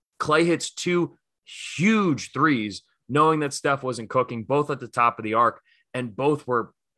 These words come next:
absolutely massive, back to back, kept the game within reason, you know, and kept Boston from,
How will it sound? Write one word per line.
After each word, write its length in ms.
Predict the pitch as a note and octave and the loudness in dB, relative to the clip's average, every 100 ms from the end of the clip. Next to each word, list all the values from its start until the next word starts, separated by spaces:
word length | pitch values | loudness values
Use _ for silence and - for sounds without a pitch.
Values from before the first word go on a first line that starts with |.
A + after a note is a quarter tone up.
| _ | _
absolutely 600 | A#2+ D3 C#3+ D3+ C3+ B2+ | 2 2 2 0 0 -2
massive, 460 | A#2 A2+ A#2 F#2 - | -2 -4 -4 -8 -4
back 260 | C#3 C3 - | -2 -2 -2
to 80 | |
back, 340 | G#2+ A#2 A#2 - _ _ - | -2 0 -2 -4 _ _ -6
kept 220 | D#3 D3+ | -6 -6
the 80 | D3 | -6
game 260 | C3 C3 | -2 -2
within 320 | C3 A#2+ A#2+ A2 | -2 -4 -4 -2
reason, 480 | A#2 C3+ G#2 G2 - _ - - _ _ - - | 0 0 -2 -8 -12 _ -20 -20 _ _ -20 -8
you 100 | A#2 | -2
know, 140 | G#2+ | 0
and 160 | B2 A#2+ | -2 -4
kept 380 | C#3 C3+ - | -2 -4 -4
Boston 420 | B2+ B2 C#3+ - A2+ | 0 2 0 -2 -8
from, 320 | A#2 A2 | -8 -8